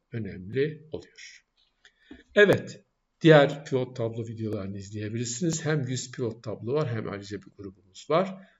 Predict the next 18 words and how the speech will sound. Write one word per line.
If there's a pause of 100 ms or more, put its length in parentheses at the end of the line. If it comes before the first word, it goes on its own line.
(140)
Ayrıca
power
pivotlar,
fa-,
e, (360)
sorgular
vesaireyle
ilgili
detaylı
çalışmalarımız
var. (480)
Bir
diğer
videomuzda
görüşmek
üzere,
hoşça
kalın.